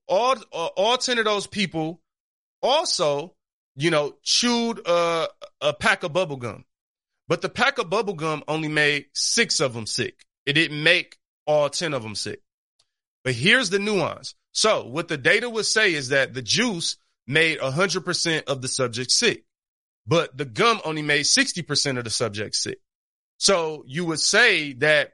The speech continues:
the juice is more dangerous than the gum. But here's how you could flip that. Let's say that whatever the juice did to them, even though the symptoms are exactly the same,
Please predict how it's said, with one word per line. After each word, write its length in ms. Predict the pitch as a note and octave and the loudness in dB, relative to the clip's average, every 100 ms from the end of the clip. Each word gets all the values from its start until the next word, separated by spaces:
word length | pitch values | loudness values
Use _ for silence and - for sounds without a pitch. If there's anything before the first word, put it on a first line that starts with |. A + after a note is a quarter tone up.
| _ A2+ | _ -4
the 200 | D3+ C3 | -2 0
juice 520 | G2 G3+ A3+ F3+ - | 0 2 2 -2 -4
is 160 | D3 B2+ | -4 -2
more 160 | D#3 | -2
dangerous 480 | B2+ C#3 C3+ B2+ C3 | 0 0 0 -2 -4
than 160 | C#3 C3+ | -4 -4
the 60 | |
gum. 340 | C3 G3 F#3+ - _ _ _ _ _ | -2 0 -2 -6 _ _ _ _ _
But 120 | - A2 | -12 -6
here's 360 | D#3+ G#3 G#3 | 2 4 4
how 140 | E3 D3 | 2 0
you 140 | D3+ | -2
could 140 | D#3+ | -10
flip 320 | - A#3 C4 - | -8 -4 -4 -2
that. 220 | G#2+ - _ _ _ _ _ _ _ - | -4 -6 _ _ _ _ _ _ _ -8
Let's 400 | A#2+ G#3+ A#3+ - | 0 0 0 0
say 240 | G#3+ F#3 | 0 0
that 280 | D#3 D3+ B2 | 2 0 0
whatever 380 | C3+ C#3+ F3+ F#3+ | -2 0 0 0
the 140 | C#3+ | -4
juice 400 | A#2 A#2 G3+ G#3+ | -6 -4 -2 -4
did 360 | C#3 F3+ A3+ F3+ | -4 0 0 0
to 120 | D3+ | -2
them, 260 | C3 C3+ C3+ | 0 -2 -2
even 200 | D3+ D3+ | -6 -2
though 120 | D3 | -2
the 80 | C3 | -2
symptoms 500 | - F#3+ G3 F#3+ D#3+ | 0 0 0 -4 0
are 160 | D#3+ D3+ | 2 2
exactly 400 | C#3 C#3 C#3 C3 | 0 0 -2 -4
the 100 | A#2+ | -2
same, 400 | D#3+ C3+ G#2+ | 0 0 -2